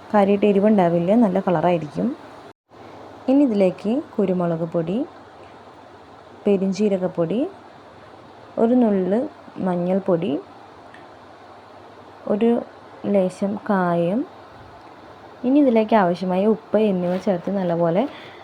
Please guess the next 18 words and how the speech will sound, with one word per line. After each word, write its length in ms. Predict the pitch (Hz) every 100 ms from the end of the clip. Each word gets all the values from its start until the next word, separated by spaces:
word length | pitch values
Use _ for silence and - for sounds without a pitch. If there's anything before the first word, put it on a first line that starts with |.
| - -
മിക്സ് 240 | 208 196 -
ചെയ്യാണ്. 680 | 240 185 175 214 359 - - -
എന്നിട്ട് 320 | 190 190 180
അതിലേക്ക് 440 | 247 226 185 180 185
രണ്ട് 260 | 185 175 175
ടേബിൾ 220 | 190 170
സ്പൂൺ 200 | 175 -
അല്ലെങ്കിൽ 200 | 170 175
മൂന്ന് 140 | 180 170
ടേബിൾ 200 | 170 165
സ്പൂൺ 220 | 165 180 196
ആവശ്യമായ 480 | 175 - 185 170
വെള്ളം 260 | 175 165 160
ഒഴിച്ചിട്ട് 440 | 170 - - 262 294 - - -
മാവും 400 | 220 220 220 240
വെച്ചിട്ട് 300 | 254 - 190
നമ്മൾ 320 | 196 196 175 202
കലക്കി 380 | 202 175 - 294